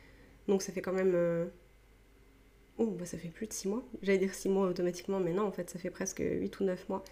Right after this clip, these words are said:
que j'ai commencé, on va dire, les premières étapes et tout ça. Donc, pour le coup, il y a des trucs que je fais très régulièrement quand je fais des articles, par exemple, ou quand je mets à jour des pages, ou même quand je recrée des pages. Il y a des trucs qui se font automatiquement, des trucs qu'on, dont on prend l'habitude.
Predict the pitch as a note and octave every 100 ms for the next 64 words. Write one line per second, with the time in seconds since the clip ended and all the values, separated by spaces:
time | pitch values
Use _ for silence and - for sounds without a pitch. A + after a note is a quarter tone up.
0 | - - - - G3+ F#3 F#3 G#3 F#3+ G3
1 | A3 F#3+ G3 F#3+ F3+ - F#3+ F#3 F3 E3+
2 | G3 G3 - - A3 - - - - F#3
3 | F#3 - - - A3 A3+ C4 G3+ F#3 A3
4 | G#3+ G3+ F#3 - A3 G#3 F#3+ F#3 F#3 G3
5 | G3 F3+ - F#3+ F3 E3+ E3 - - -
6 | F#3 F#3 F#3+ G3 G3 G3 F3 F3 F#3 F#3
7 | F#3 F3+ F3+ G3+ G3+ - - - - -
8 | - F#3 G3 F#3+ E3 E3 G3 G#3 - F3+
9 | F3 F#3+ G3 - - F#3+ F#3+ A3+ - G#3+
10 | G#3 G3 F#3+ F#3 - A3 G#3 F3+ F3+ -
11 | - F3+ F3 F3 - F#3 F3+ F#3 F3+ G#3+
12 | G#3 G3+ -